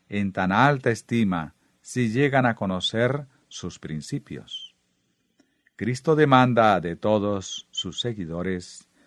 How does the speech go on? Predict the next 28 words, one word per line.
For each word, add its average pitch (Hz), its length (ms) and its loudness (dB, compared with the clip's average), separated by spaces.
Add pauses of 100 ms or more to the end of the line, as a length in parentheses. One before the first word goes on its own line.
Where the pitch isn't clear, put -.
(260)
una 139 260 4
confesión 127 680 2
de 104 140 0
fe 139 500 2
abierta 98 880 0 (260)
y 104 140 -2
varonil. 92 760 -4 (1200)
Cada 110 300 0
cual 104 560 2 (320)
ha 107 140 0
de 101 180 2
permanecer 143 880 6
en 113 100 4
su 104 220 -10
puesto 131 600 0 (380)
y 123 120 -2
ser 165 340 6
lo 156 140 4
que 135 160 4
Dios 131 380 2
quiso 139 500 -2
que 85 120 -10
sea, 87 580 -6 (680)
un 165 160 4
espectáculo 127 1200 0
para 82 220 -4
el 76 80 -8
mundo, 82 580 -6